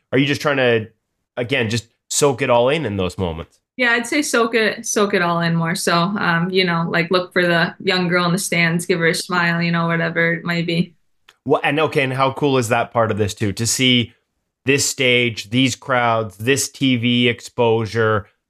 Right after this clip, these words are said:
Speaker 1: um, something that you may not have had yourself, obviously, growing up, or wouldn't have had yourself growing up to look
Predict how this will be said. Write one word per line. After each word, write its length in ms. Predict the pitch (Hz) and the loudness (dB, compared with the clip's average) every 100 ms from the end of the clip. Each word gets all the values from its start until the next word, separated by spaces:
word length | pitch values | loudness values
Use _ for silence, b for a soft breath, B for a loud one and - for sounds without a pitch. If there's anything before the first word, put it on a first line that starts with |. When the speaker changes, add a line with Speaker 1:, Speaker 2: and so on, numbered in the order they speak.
| - | -4
Speaker 1:
um, 480 | 113 113 107 110 - _ _ _ _ | 0 0 0 -4 -10 _ _ _ _
something 400 | - 147 160 147 | -4 -2 -2 0
that 200 | 139 143 | 0 0
you 320 | 143 139 135 | 0 2 2
may 220 | 127 131 135 | 0 0 0
not 160 | 131 | 0
have 120 | 127 | -2
had 220 | 120 123 117 | -2 -2 -2
yourself, 400 | 117 180 151 143 | -4 -2 -2 0
obviously, 380 | 127 117 120 | 0 0 -6
growing 280 | 104 117 113 | -2 0 0
up, 120 | 117 | 0
or 80 | 127 | 0
wouldn't 240 | 123 143 131 | 0 0 0
have 80 | |
had 180 | 120 113 | -2 -2
yourself 360 | 107 101 110 98 | -2 -2 -2 0
growing 240 | 113 110 | -2 0
up 140 | 107 - | -2 -2
to 100 | 127 | 0
look 300 | 120 127 | 2 0